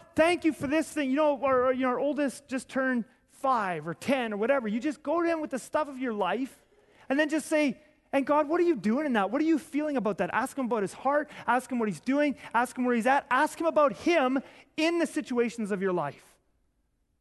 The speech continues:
That's the first way, because it's only by discovering who he is and what he's doing and all those things that we can hallow his name, that we can lift his name up. Secondly, confess your sins.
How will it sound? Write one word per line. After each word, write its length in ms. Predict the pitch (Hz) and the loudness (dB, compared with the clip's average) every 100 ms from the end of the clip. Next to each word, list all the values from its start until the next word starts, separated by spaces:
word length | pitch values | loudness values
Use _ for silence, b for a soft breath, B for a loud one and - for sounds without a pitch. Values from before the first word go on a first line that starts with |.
| _ _ _ _ _ _ _ | _ _ _ _ _ _ _
That's 160 | 262 262 | -2 0
the 60 | |
first 320 | 214 294 311 262 | -2 -2 -2 0
way, 180 | 277 | 0
because 260 | 220 202 220 | 2 0 -2
it's 120 | 226 | -2
only 200 | 262 311 | 0 0
by 160 | 240 233 | 0 0
discovering 560 | 202 - 247 269 269 | 0 -2 -4 -2 -2
who 140 | 165 220 | -2 0
he 100 | 202 | 0
is 120 | 196 | 0
and 80 | 180 | 0
what 80 | 214 | -4
he's 120 | 175 | -4
doing 220 | - 233 | -4 -4
and 100 | 208 | -2
all 80 | 180 | -2
those 140 | 175 | -4
things 160 | - 202 | -6 -6
that 60 | 190 | -6
we 80 | |
can 120 | 202 175 | -4 -4
hallow 340 | 160 208 220 | -2 -2 -2
his 120 | 208 | -2
name, 180 | 208 233 | -4 -4
that 80 | 165 | -4
we 80 | 180 | -4
can 140 | 170 | -2
lift 180 | 190 - | -4 -4
his 160 | 208 | -10
name 220 | 175 208 226 | -6 -4 -4
up. 140 | 240 _ _ _ _ _ _ _ _ _ _ _ _ _ _ _ _ _ _ _ _ | -6 _ _ _ _ _ _ _ _ _ _ _ _ _ _ _ _ _ _ _ _
Secondly, 480 | - 262 269 254 294 | 0 0 2 0 0
confess 560 | 226 214 - 311 311 | 0 -2 2 2 2
your 100 | 294 | -4
sins. 640 | 233 - 196 190 320 359 - | -4 -2 0 0 0 -4 -8